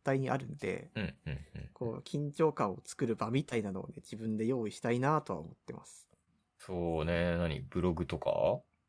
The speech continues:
Speaker 2: ノートとか？
Speaker 1: ブログとか、それか、あの、前に言った壁新聞ですよね。
Speaker 2: あー。<laughs> 壁新聞ハードル高いけどな。
Speaker 1: でも、
Speaker 2: うん。
Speaker 1: なんだったらもう写真メインでもいいわけじゃないですか。
Speaker 2: あー、
Speaker 1: そういうの。
Speaker 2: はい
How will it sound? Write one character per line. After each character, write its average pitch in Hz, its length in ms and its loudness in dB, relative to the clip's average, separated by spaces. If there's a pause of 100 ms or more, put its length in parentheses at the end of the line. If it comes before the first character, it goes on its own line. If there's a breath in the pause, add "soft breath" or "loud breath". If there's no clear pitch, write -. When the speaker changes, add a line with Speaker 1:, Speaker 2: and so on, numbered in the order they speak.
Speaker 2:
ノ 82 260 0
ー - 20 -8
ト - 100 -14
と 120 80 -4
か？ 110 40 -2
Speaker 1:
ブ 113 60 -2
ロ 151 240 4
グ 151 160 -6
と - 240 -8
か、 - 180 -6
そ - 100 -2
れ 226 100 2
か、 226 260 6
あ 143 40 6
の、 135 100 2
前 143 260 6
に 180 100 6
言 185 40 2
っ - 40 -20
た 165 100 4
壁 147 240 4
新 143 240 4
聞 107 160 -4
で - 80 -6
す - 120 -8
よ - 80 -6
ね。 - 60 -10 (180)
Speaker 2:
あ 110 260 12
ー。 - 800 10
<laughs> - 0 -
壁 131 220 12
新 160 120 12
聞 113 60 10
ハ 117 200 12
ー - 40 12
ド 123 80 12
ル 123 80 8
高 123 240 12
い - 80 12
け - 140 -2
ど 87 80 6
な。 90 260 4 (1040 soft breath)
Speaker 1:
で - 100 0
も、 80 140 -4 (280)
Speaker 2:
う 160 40 2
ん。 - 20 4
Speaker 1:
な 208 120 8
ん 320 80 0
だ 370 100 4
っ 359 100 0
た 196 100 8
ら 147 80 10
も 135 80 6
う 120 40 2
写 - 140 0
真 247 220 -2
メ 277 120 0
イ 226 60 6
ン 147 60 6
で 107 80 2
も 113 120 -6
い 143 100 6
い 139 60 10
わ 107 100 8
け 101 80 -2
じ 101 60 -4
ゃ - 20 -6
な - 80 -8
い 104 60 -10
で - 80 -20
す - 100 -18
か。 - 100 -14
Speaker 2:
あ 113 340 10
ー、 98 40 12
Speaker 1:
そ 98 120 8
う - 20 4
い 101 40 -2
う - 20 -2
の。 101 60 4
Speaker 2:
は 92 80 8
い - 20 6